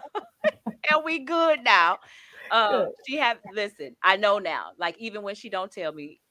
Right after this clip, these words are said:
Speaker 1: and, and she come back out the blue and she'll just send a meme like, like, "You really acting like you've been here this past six months?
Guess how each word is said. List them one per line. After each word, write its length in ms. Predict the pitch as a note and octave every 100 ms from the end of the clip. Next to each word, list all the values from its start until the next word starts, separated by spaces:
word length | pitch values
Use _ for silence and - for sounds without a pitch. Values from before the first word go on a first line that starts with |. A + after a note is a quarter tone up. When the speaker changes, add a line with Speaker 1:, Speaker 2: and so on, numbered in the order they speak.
| -
Speaker 1:
and, 220 | D#3+ D#3 -
and 320 | D#3+ D#3 D3 C#3+
she 140 | -
come 300 | - F#3 E3+
back 220 | E3+ E3
out 140 | D#3 -
the 60 |
blue 240 | D3+ E3+ D#3+
and 100 | D3+
she'll 240 | F3 D#3
just 220 | D3+ D3
send 220 | F3+ D#3+
a 20 | D3+
meme 480 | E3 D#3+ D3+ C#3+ B2+
like, 380 | C#3 C#3 - _ _ _ _ _ -
like, 180 | E3 D#3
"You 200 | D#3 E3+
really 260 | F3+ E3+
acting 280 | - F3 F3
like 180 | F3 F3
you've 100 | F#3+
been 160 | F3+ G3+
here 100 | F3
this 140 | G#3+
past 340 | - G#3 G3+
six 200 | - F#3+
months? 260 | A3 F#3+ F3+